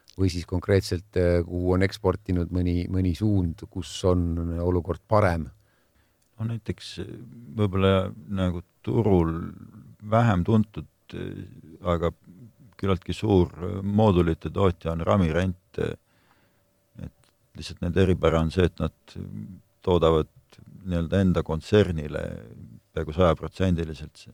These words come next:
Speaker 2: oma, oma need tooted. Siis, siis neil on olnud pigem selline nagu hea aasta seni.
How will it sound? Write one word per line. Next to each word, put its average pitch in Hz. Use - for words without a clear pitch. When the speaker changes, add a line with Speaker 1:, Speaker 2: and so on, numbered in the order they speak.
Speaker 2:
oma, 85
oma 82
need 80
tooted. -
Siis, -
siis 71
neil 90
on 90
olnud 92
pigem 92
selline 85
nagu 82
hea 101
aasta -
seni. 80